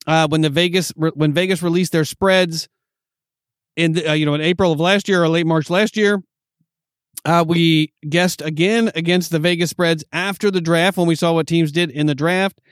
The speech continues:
And then at the beginning of the season, we all guessed what we thought the team's total wins would be, and we, and we, we measured that against what the teams actually were. So it's against Vegas,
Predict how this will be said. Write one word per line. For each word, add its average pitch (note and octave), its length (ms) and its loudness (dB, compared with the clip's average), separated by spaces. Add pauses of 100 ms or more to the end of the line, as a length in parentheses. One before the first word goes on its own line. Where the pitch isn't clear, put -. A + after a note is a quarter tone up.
(240)
And D#3 120 0
then F3 100 4
at E3+ 120 0
the E3 80 -2
beginning F#3 420 2
of F3 80 -2
the D#3+ 80 -4
season, A3+ 680 0 (300)
we E3 160 0
all F3+ 160 2
guessed E3+ 340 -2
what D#3 140 -2
we D#3 120 0
thought D#3+ 380 2 (460)
the D3 180 -2
team's F3 400 2
total F#3 360 0
wins F3+ 200 2
would D#3+ 140 0
be, F3 220 2
and D#3+ 80 0
we, D#3+ 260 0
and E3 160 0
we, D#3+ 140 4 (120)
we D3 520 0 (200)
measured F#3 360 2
that F3+ 180 2
against E3+ 240 -2
what E3 100 -2
the D#3 60 -6
teams E3 380 -2
actually D#3 420 -2
were. D#3 240 2
So D#3 180 -2
it's C#3+ 120 -4
against F3+ 280 -4
Vegas, G#3 400 -2